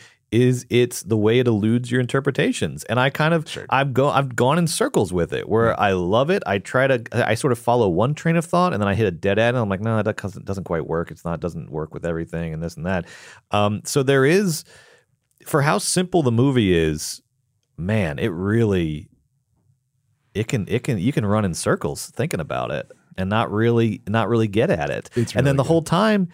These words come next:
Speaker 1: Jean is, is, is there at the center of it all. Um,
Speaker 2: I love
Speaker 1: kind
Speaker 2: Jean.
Speaker 1: of a sphinx, really sort of, really sort of mocking your attempts to interpret,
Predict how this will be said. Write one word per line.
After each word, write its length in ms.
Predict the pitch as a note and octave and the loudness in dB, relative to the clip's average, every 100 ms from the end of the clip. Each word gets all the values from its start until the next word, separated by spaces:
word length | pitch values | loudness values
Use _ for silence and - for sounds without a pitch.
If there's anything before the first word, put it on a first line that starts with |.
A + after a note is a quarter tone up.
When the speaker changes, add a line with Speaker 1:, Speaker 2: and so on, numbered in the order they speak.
| - G#2 | -10 -6
Speaker 1:
Jean 280 | C#3 E3+ | 0 2
is, 260 | D3+ F2+ F2 F#2+ | 2 0 -2 -2
is, 240 | F#2 F2+ - | -2 -4 -10
is 240 | - G2+ F2 | -6 -4 -2
there 340 | G2+ A#2+ D#3+ | 0 2 2
at 180 | C3+ B2 | 0 -2
the 80 | A#2+ | -4
center 340 | - D#3+ G#3+ | -4 -2 0
of 100 | F2+ | 0
it 80 | D#2 | -2
all. 320 | C#2 B1 G#1+ - _ _ _ _ - | -4 -6 -8 -14 _ _ _ _ -4
Um, 640 | G2 G2 G2+ G2+ G2+ A2 _ _ _ _ _ _ _ _ _ _ - | 0 2 2 0 -4 -8 _ _ _ _ _ _ _ _ _ _ -6
Speaker 2:
I 40 | |
love 240 | G2 F2+ F#2+ | -6 -6 -4
Speaker 1:
kind 160 | A#2+ | 0
Speaker 2:
Jean. 60 | D#3 | 2
Speaker 1:
of 80 | F#3 | 0
a 40 | |
sphinx, 600 | F3 - F3 C#4 - - | -2 -2 -2 -2 -6 -4
really 320 | A2+ C3 E3+ E3 | 0 4 4 4
sort 220 | E3 D#3+ | 2 2
of, 200 | C#3 C#3+ | 2 -2
really 280 | A#2+ D3+ F3 | -2 2 2
sort 200 | F3 D#3 | 2 0
of 120 | A#2 | 2
mocking 560 | F#2 G2+ C3+ C3+ C3+ B2+ | 0 2 0 0 -2 0
your 180 | B2+ | 0
attempts 320 | A#2+ C3 B2 - | 0 0 -2 -2
to 100 | A#2 | -4
interpret, 640 | G#2+ B2 B2 B2+ A#2+ | -2 -2 0 2 0